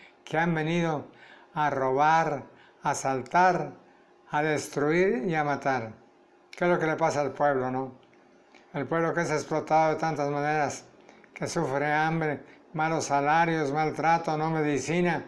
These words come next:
es la situación del pueblo. Es el clamor de los migrantes, que aparte de dejar su país, en el camino son asaltados, robados y asesinados también. Entonces,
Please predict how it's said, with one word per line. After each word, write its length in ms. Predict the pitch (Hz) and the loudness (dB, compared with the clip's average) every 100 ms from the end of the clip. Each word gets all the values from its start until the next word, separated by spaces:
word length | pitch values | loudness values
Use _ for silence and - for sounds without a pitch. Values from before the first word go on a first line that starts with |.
| - - - - - | -16 -20 -20 -20 -4
es 80 | 185 | 0
la 100 | 170 | 0
situación 420 | 165 165 147 165 | 0 0 0 0
del 140 | 151 | -2
pueblo. 440 | - 151 151 135 - - - _ _ - - _ | 0 2 2 0 -4 -14 -20 _ _ -20 -20 _
Es 100 | 160 | -2
el 160 | 170 175 | 0 0
clamor 320 | 170 156 165 | 0 2 2
de 80 | 165 | 2
los 180 | 156 | 0
migrantes, 800 | 151 147 151 165 175 170 127 - - _ _ - | 0 -2 0 0 0 -2 -4 -8 -18 _ _ -20
que 80 | - | -2
aparte 520 | 151 143 175 185 185 | -2 2 4 4 2
de 80 | 175 | 0
dejar 240 | 160 151 151 | 2 2 0
su 180 | 160 | -4
país, 420 | 147 147 160 175 - | 0 2 2 0 0
en 80 | 151 | -2
el 160 | 156 | -2
camino 420 | - 151 160 165 147 | -2 -2 0 0 -2
son 340 | - 165 143 - - - | -2 -2 -4 -10 -20 -6
asaltados, 840 | 147 117 135 131 156 165 165 165 147 | -4 0 -2 2 4 6 6 2 0
robados 680 | 143 143 156 165 160 - - - - | 2 4 4 2 0 -4 -16 -16 -6
y 80 | |
asesinados 720 | 147 113 113 127 143 143 135 - | -4 -2 -4 -2 0 0 -2 -4
también. 500 | 135 127 123 117 107 - _ _ - - - | -4 -2 -4 -6 -12 -20 _ _ -20 -16 -6
Entonces, 840 | 165 156 185 185 190 180 - - | -6 0 0 2 0 0 -4 -16